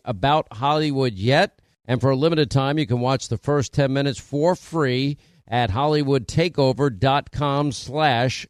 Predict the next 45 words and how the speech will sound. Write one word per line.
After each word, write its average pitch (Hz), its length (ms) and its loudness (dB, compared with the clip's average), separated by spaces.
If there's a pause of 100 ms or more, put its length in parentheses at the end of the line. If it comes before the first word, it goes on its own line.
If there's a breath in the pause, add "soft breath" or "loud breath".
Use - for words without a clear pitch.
Sean, 110 640 2 (220)
S 135 240 2
E 135 160 0
A 123 300 2
N. 85 60 -6 (680)
Hey, 160 120 0
when 165 120 2
you 190 80 2
have 170 160 2
health 156 240 2
insurance, 127 560 2
it's 123 220 -2
easy 180 560 -4
to 127 100 0
forget 135 320 -2
about 127 300 0
those 123 240 0 (160)
out-of-pocket 127 720 0
costs. 135 580 2 (300)
Now, 110 80 -4
that 131 160 0
can 135 120 -2
be 131 120 2
a 110 80 2
lot 113 380 0
of 151 100 0
money, 143 380 0 (120)
but 143 260 4 (120)
are 127 180 2
your 120 140 2
medical 156 420 0
bills 131 460 2 (120)
accurate? 120 580 -2 (360)
Now, 104 140 -4
it's - 200 -4
estimated 113 680 0
that 113 140 0
over 113 260 0
fifty 151 360 -4
percent 127 400 -2
of 113 60 -2
medical 127 380 0
bills 117 320 2
actually 123 340 -2
contain 127 460 -2